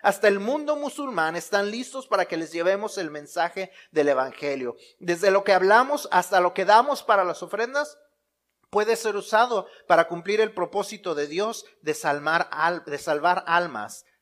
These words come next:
del infierno. Ya es el tiempo.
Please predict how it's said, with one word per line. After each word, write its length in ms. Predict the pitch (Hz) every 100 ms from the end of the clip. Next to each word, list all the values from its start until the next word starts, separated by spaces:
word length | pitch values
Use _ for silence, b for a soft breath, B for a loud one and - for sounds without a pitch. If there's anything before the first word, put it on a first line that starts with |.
| _
del 160 | 120
infierno. 800 | 120 117 - 110 107 95 101 98 _ _ _
Ya 520 | - 226 240 240 - -
es 260 | 190 185 -
el 240 | 160 147
tiempo. 680 | - 160 160 117 - 82 _